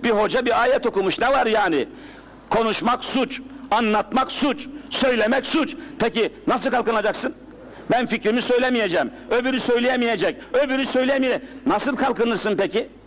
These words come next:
Nasıl medeniyet kurarsın sen? Yasak olan ülkede hayat olmaz, kalkınma olmaz, beyinler çalışmaz, zihinler çalışmaz. Zavallı adamlar.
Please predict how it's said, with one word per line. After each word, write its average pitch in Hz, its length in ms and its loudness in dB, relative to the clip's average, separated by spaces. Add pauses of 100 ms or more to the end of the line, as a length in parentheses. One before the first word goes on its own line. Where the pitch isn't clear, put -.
(500)
Nasıl 294 260 2
medeniyet 277 480 2
kurarsın 240 380 2
sen? - 220 -2 (2250)
Yasak 240 420 0
olan 247 240 2
ülkede 269 560 0 (100)
hayat 285 420 2
olmaz, 233 360 0
kalkınma 262 500 2
olmaz, 277 320 0 (260)
beyinler 277 560 2
çalışmaz, 262 580 0
zihinler 285 460 2
çalışmaz. 220 500 0 (460)
Zavallı 277 440 4
adamlar. 208 480 2